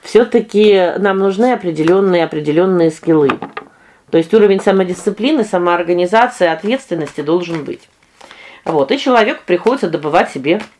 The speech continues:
хлеб и мясо самому, как потопаешь, так и полопаешь. К этому относятся все само-, самозанятые, да, люди,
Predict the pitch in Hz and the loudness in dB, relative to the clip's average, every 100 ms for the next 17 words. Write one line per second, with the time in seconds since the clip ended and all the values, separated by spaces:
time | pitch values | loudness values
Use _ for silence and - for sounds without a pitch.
0 | _ _ - 170 202 170 160 180 - 160 | _ _ -2 -2 0 -2 -2 -4 -8 -4
1 | 151 220 294 - 180 - 247 170 - - | -2 -2 -6 -6 -4 -2 -4 -4 -6 -14
2 | - 175 202 330 233 214 - - - - | -2 0 0 0 -2 -2 -6 -20 -20 -16
3 | 190 226 226 208 208 208 262 247 - 185 | -6 -4 0 2 2 2 -2 -4 -6 -8
4 | - 254 285 247 196 196 220 208 190 180 | -2 0 2 2 0 0 0 2 0 -2
5 | 170 165 - - - - 226 226 202 247 | -2 -6 -10 -20 -20 0 2 2 2 2
6 | 269 220 220 190 175 170 226 302 - _ | 2 -4 -4 0 2 2 0 -2 -10 _
7 | - - _ 190 214 170 175 170 | -20 -20 _ 0 0 0 -2 -2